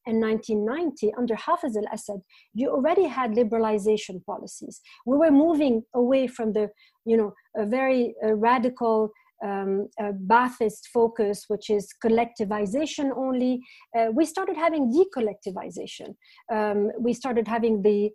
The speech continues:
uh, for example, Law Number Ten in nineteen ninety-one, which allowed for privatization, which in fact geared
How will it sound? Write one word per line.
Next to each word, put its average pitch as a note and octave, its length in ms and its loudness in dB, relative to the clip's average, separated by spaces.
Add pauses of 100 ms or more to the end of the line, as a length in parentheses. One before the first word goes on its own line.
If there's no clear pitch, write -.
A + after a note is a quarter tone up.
(120)
uh, G#3+ 80 -4
for A#3 120 -4
example, A3+ 380 -2
Law A3+ 220 2
Number G#3 420 -2
Ten E4 240 0
in C4+ 120 0
nineteen A#3+ 360 -2
ninety-one, G#3+ 1400 -2 (220)
which A#3+ 260 -2
allowed B3 480 2
for A3 420 4 (240)
privatization, A3 1000 0 (240)
which B3 180 0
in E4 80 0
fact E4+ 300 2
geared D#4+ 380 4